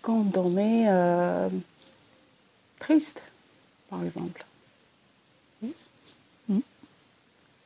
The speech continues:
Speaker 1: Voilà. Et c'est ça que j'ai dit à, à,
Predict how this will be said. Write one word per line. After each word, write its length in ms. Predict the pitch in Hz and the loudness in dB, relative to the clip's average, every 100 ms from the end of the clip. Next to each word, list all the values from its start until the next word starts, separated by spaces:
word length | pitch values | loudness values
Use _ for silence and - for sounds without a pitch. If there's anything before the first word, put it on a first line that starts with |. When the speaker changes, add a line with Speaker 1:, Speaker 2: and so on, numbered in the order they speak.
| _ 214 | _ -8
Speaker 1:
Voilà. 340 | 202 196 190 - - - - - | -4 -2 -4 -10 -20 -20 -16 2
Et 200 | 240 240 - - | 4 4 -2 -8
c'est 180 | - 233 | 0 0
ça 200 | - 277 | 2 -2
que 80 | 226 | 0
j'ai 160 | 196 196 | 0 2
dit 280 | 185 220 220 | 2 4 4
à, 340 | 185 175 175 - | 4 2 0 -2
à, 320 | 185 175 | -2 0